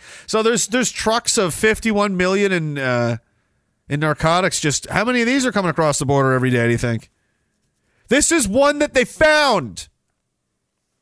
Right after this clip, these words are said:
is what I'm saying. That's some, that's some serious heat you're hauling there. Who are you driving that truck for, Kamal Preet? Expected to appear in Manitoba law courts on February first.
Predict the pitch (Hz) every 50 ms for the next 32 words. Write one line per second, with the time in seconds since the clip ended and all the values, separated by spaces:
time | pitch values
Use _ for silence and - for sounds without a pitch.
0 | _ _ _ _ _ _ _ 190 190 160 220 226 208 175 - - 220 214 196 180
1 | 156 123 101 85 - _ _ _ _ _ _ _ _ _ _ _ _ _ _ _
2 | _ _ _ _ _ _ _ _ _ _ _ _ _ _ _ _ _ _ _ _
3 | _ _ _ _ _ _ _ _ _ _ _ _ _ _ _ _ _ _ _ _
4 | _ _ _ _ - - - _ _ _ _ - 233 254 - 254 247 208 190 180
5 | 165 196 226 233 - 240 202 160 - - 233 233 214 202 190 175 160 - 196 240
6 | 277 277 - 247 214 180 185 185 175 170 160 156 147 143 135 123 113 107 87 -
7 | _ _ _ - 233 269 262 220 226 240 240 226 226 226 262 269 - - 269 240
8 | - - - 196 165 147 135 120 - - _ - - - - 202 196 185 185 180
9 | 180 170 156 - - 170 170 202 254 269 - - - _ _ _ _ _ _ _
10 | _ _ _ _ _ _ _ _ _ _ _ _ _ _ _ _ _ _ _ _
11 | _ _ _ _ _ _ _ _ _ _ _ - - - - - 254 254 - 240
12 | 160 - 160 139 131 - 175 208 233 214 180 165 180 208 220 208 170 196 208 202
13 | 180 147 139 165 202 233 240 - - 160 170 208 202 - 160 139 123 - 190 226
14 | 226 226 214 214 233 254 262 - 277 285 285 262 220 - - -